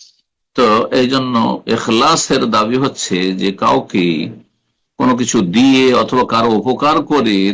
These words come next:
তার কাছে কোনো আশা রাখবেন না।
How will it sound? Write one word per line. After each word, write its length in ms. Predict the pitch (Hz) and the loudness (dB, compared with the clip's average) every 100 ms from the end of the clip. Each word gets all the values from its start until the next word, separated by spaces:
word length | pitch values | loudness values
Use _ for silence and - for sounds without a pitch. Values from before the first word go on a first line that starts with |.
| - | -2
তার 200 | 131 123 | -4 -2
কাছে 260 | 139 - | -4 -4
কোনো 640 | - - 131 139 139 151 160 | -6 0 2 4 4 4 2
আশা 440 | - 117 113 123 113 | 2 0 0 0 0
রাখবেন 440 | 98 98 90 82 | 0 0 -4 -4
না। 200 | 73 | -10